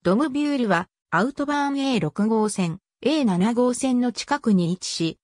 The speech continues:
鉄道ニュルンベルククライルスハイム線が走っている。ドムビュールは、かつては鉄道の乗り換え駅であった。千九百七十一年までは、ニュルンベルククライルスハイム線から、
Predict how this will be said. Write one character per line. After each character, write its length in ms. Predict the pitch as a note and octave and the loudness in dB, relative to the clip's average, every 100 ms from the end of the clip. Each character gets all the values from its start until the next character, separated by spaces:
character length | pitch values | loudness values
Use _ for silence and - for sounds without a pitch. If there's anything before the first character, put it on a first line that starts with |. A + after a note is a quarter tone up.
| _ - | _ -2
鉄 300 | F#3 B3+ C4+ | -2 0 0
道 160 | C#4 | 0
ニ 120 | C4+ | 0
ュ 20 | C4+ | 0
ル 100 | C#4+ | -2
ン 80 | |
ベ 140 | C#4 C#4+ | -2 -4
ル 80 | B3 | -6
ク 120 | - | -6
ク 140 | - | -2
ラ 160 | G3 C4 | 0 0
イ 80 | A#3+ | 0
ル 100 | A#3 | 0
ス 140 | A#3 | 0
ハ 160 | A3+ A3+ | 0 2
イ 100 | G#3 | 2
ム 100 | G#3 | 0
線 240 | A#3+ A#3+ | 0 0
が 100 | G3 | 0
走 300 | D#3+ D#3 - | -2 -4 -4
っ 60 | A#3+ | -4
て 100 | - | -4
い 140 | D3+ C#3 | -4 -4
る。 160 | C3+ - _ _ _ _ | -6 -8 _ _ _ _
ド 100 | F3 | 0
ム 140 | G#3+ D#4+ | 2 2
ビ 140 | C#4 | 2
ュ 100 | C#4+ | 0
ー 20 | |
ル 120 | B3+ G3 | 0 0
は、 200 | E3+ - _ _ | 0 -4 _ _
か 140 | C#4+ | -6
つ 100 | - | -6
て 160 | - G#3 | 0 2
は 180 | E3+ F#3 _ _ | 2 -2 _ _
鉄 300 | F#3+ F#3+ C4+ | -2 -2 0
道 200 | D4+ C#4+ | 0 2
の 140 | C4+ | 0
乗 120 | A#3 A3 | 0 0
り 100 | C4+ | 0
換 220 | C#4+ C4+ | 0 2
え 40 | B3 | 0
駅 180 | G#3 | -2
で 120 | F3+ D#3+ | -2 -2
あ 60 | |
っ 80 | D3 | -2
た。 200 | - C#3 - _ _ _ _ _ _ | -6 -8 -8 _ _ _ _ _ _
千 320 | - F4 E4 | -2 -2 -2
九 240 | - C#4+ | -2 -2
百 260 | A#3+ G#3+ F3+ | -2 -2 0
七 300 | E3 G#3+ B3+ | 2 2 2
十 220 | G3 D#3+ | 2 2
一 280 | D3+ - C4 | 0 -4 -2
年 220 | A#3+ F3+ | 2 2
ま 100 | E3+ | 2
で 100 | D#3 | 2
は、 240 | D3 D3+ - _ | 4 2 -2 _
ニ 120 | E3+ F#3 | 0 2
ュ 40 | |
ル 120 | C4+ | 2
ン 80 | D#4 | 0
ベ 100 | D4 | 0
ル 100 | C#4 | -2
ク 140 | - - | -4 -4
ク 140 | - | -2
ラ 160 | G#3 C4+ | 0 0
イ 60 | |
ル 100 | B3 | 0
ス 160 | A#3 A#3 | 0 -2
ハ 160 | A#3+ A#3 | 0 0
イ 80 | |
ム 100 | A3 | 0
線 240 | B3 B3+ A3+ | 0 -2 0
か 140 | E3+ | 0
ら、 160 | D#3 | 0